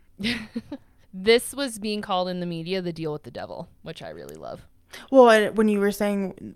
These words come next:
Speaker 2: when the deal is done, all I could think of was a deal with the devil. So, all right. Maybe I read that somewhere. Okay.
Speaker 1: <laughs> No, I think you just picked it up. <laughs>
Speaker 2: I'm just smart. <laughs>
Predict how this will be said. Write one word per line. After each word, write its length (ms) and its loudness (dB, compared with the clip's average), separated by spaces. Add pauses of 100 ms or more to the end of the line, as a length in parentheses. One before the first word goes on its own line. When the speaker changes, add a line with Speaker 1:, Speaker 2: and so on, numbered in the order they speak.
Speaker 2:
when 140 0
the 100 0
deal 220 2
is 120 -2
done, 200 0
all 180 2
I 80 0
could 160 -6
think 180 -4
of 220 -6
was 320 -6
a 60 -2
deal 180 -4
with 80 -6
the 80 -8
devil. 300 -6
So, 260 -8 (260)
all 120 -10
right. 180 -10 (160)
Maybe 240 4
I 80 8
read 300 2
that 220 2
somewhere. 520 -2
Okay. 300 2 (360)
Speaker 1:
<laughs> 320 -20
No, 120 0
I 120 2
think 220 -8
you 60 -4
just 180 -10
picked 220 -14
it 80 -12
up. 120 -10 (300)
<laughs> 1400 -4
Speaker 2:
I'm 160 -4
just 380 -6
smart. 520 -6
<laughs> 540 -6